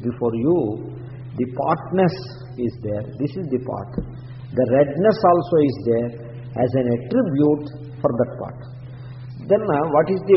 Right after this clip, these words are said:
attribute, relationship between the part and redness? The relationship is samsarga. So samsarga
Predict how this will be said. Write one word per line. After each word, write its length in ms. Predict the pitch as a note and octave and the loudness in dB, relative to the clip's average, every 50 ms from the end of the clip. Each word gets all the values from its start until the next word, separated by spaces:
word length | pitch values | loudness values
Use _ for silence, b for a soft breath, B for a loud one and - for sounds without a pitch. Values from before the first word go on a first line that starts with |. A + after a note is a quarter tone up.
| E3 | 6
attribute, 480 | C3+ C3 B2+ F#3 F#3 D#3+ D3+ D3 B2+ B2+ | 6 0 -2 -2 -2 0 -2 -2 -2 -2
relationship 800 | B2+ C#3 C3+ A#2 C3+ E3 F#3+ G3 - F#3+ G3 F#3+ F#3 - F#3 E3 | -4 -4 -2 0 4 6 6 6 6 4 0 -2 -2 -4 -4 0
between 320 | D#3+ F3 E3+ E3+ E3+ E3 | 0 0 2 2 2 4
the 120 | D#3+ D#3 - - - | 2 0 0 -2 -2
part 300 | D#3+ E3+ F3+ F#3 F#3+ F#3 - F#3 | 2 4 6 6 6 4 2 -2
and 80 | F3 E3 D3+ | -2 0 2
redness? 440 | D3+ D3+ D#3 D#3 - E3+ E3+ D#3+ - - - - B B B B B B B B - | 2 2 2 2 0 -2 -2 -2 -4 -6 -14 -16 B B B B B B B B 0
The 80 | C3+ C3+ | 2 4
relationship 560 | D#3 F#3+ G#3+ G3 E3 G3 F#3 - - F3 - | 6 6 6 6 4 0 -2 -2 -4 -4 -2
is 160 | - G#3 - - - | -4 -6 -4 -4 -6
samsarga. 640 | C#3 C3+ C3+ B2 - C3 A#2 G2 - - A2+ A2 - - - B B B B B B B | -6 -6 -6 -4 -2 -2 -2 -2 0 -2 -2 -2 -2 -6 -12 B B B B B B B
So 100 | - D#3+ E3 | -4 -4 -4
samsarga 500 | - - C3 B2+ B2+ - D#3 D#3+ D#3+ F3+ | -2 -2 -6 -6 -2 2 2 6 8 8